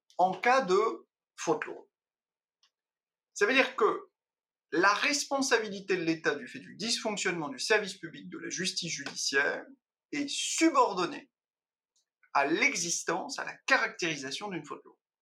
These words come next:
Là où l'histoire du droit administratif, depuis Blanco, mille huit cent soixante-treize, c'est l'histoire du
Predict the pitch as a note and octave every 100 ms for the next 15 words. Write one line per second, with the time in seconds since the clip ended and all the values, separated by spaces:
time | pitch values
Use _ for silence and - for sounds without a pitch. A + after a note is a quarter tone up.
0 | _ _ _ _ - C4+ E4+ - - A#3
1 | C4+ - - _ _ _ _ _ - G#3
2 | B3 D#4+ - - C#4 B3+ F#3+ D3+ D#3 -
3 | - _ _ _ - C3 C3+ E3 B3 C#4
4 | F3+ D#3+ C#3 - B2 - A#3+ C#4 - -
5 | _ _ _ _ D#3 C3+ A#3+ A#3+ C4 E3+
6 | D3 C#3 D3+ - _ _ _ _ _ _
7 | _ _ _ _ D3 E3 D3+ C#3+ E3 D#3+
8 | B2 B2 A#2+ - C3 E3 - - _ _
9 | _ _ - - C4 A#3 A#3 - A#3 A3+
10 | C4 C#4+ F#3+ G#3 B3 C#4 -